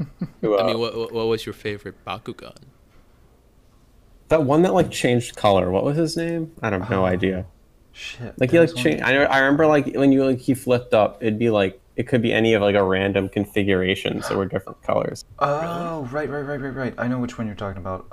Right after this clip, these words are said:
Speaker 1: He looked kinda
Speaker 3: Um,
Speaker 1: like a lizard, I think.
Speaker 3: Fuck.
Speaker 1: I don't remember.
Speaker 3: Uh, shit, I don't remember.
Speaker 1: It was a good time, but that was a fun call to get, called into the principal's office saying, uh, "Did you destroy this child's Bakugan collection?"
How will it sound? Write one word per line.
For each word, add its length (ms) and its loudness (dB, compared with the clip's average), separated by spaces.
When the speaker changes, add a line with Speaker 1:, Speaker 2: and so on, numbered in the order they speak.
Speaker 1:
He 60 0
looked 140 0
kinda 100 0
Speaker 3:
Um, 40 2
Speaker 1:
like 140 0
a 80 2
lizard, 420 -2
I 100 0
think. 320 -4
Speaker 3:
Fuck. 380 -20
Speaker 1:
I 160 -6
don't 140 2
remember. 240 -6
Speaker 3:
Uh, 1400 -18
shit, 400 -20
I 80 -10
don't 160 -12
remember. 580 -10
Speaker 1:
It 60 -2
was 80 -2
a 40 -4
good 160 4
time, 300 -2
but 100 2
that 100 4
was 140 2
a 60 2
fun 300 2
call 260 2
to 140 -4
get, 320 0
called 240 2
into 100 0
the 60 -6
principal's 440 -2
office 600 -4
saying, 320 -2
uh, 260 -2
"Did 160 0
you 100 2
destroy 560 0
this 200 -4
child's 440 2
Bakugan 560 0
collection?" 380 -4